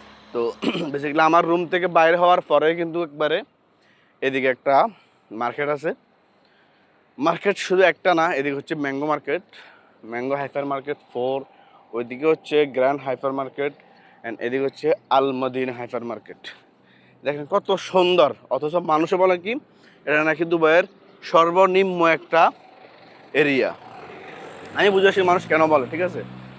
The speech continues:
তো চলুন আমরা এখান থেকে শুরু করি আজকে ভিডিও। আহ, আমি চলে আসছি কথা বলতে বলতে, ডাইরেক্ট আমার, আহ, রুম থেকে পাঁচ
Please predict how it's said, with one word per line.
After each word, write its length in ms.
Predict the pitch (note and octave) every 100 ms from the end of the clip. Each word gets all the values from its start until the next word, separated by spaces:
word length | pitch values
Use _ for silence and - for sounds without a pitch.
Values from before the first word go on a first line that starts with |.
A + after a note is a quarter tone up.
| - -
তো 80 | F3
চলুন 180 | F#3 F3
আমরা 180 | F3+
এখান 260 | F#3 F#3 F#3
থেকে 180 | G3+ G3
শুরু 280 | - F3 F3
করি 140 | F#3+
আজকে 240 | F#3 -
ভিডিও। 360 | D#3+ D3+ D#3 G3 - - - - - - -
আহ, 80 | -
আমি 280 | B2+ C3+ D#3
চলে 240 | F3+ D3+
আসছি 240 | C#3+ - C#3+
কথা 200 | C#3 D3
বলতে 200 | C#3+ D3
বলতে, 200 | C#3+ C#3+
ডাইরেক্ট 300 | C#3+ C#3+ A#2+
আমার, 340 | C3 C#3 C#3+
আহ, 220 | B2 B2+
রুম 220 | C3 D#3
থেকে 440 | D#3+ F#3 E3 E3 G#3 - _
পাঁচ 160 | D#3+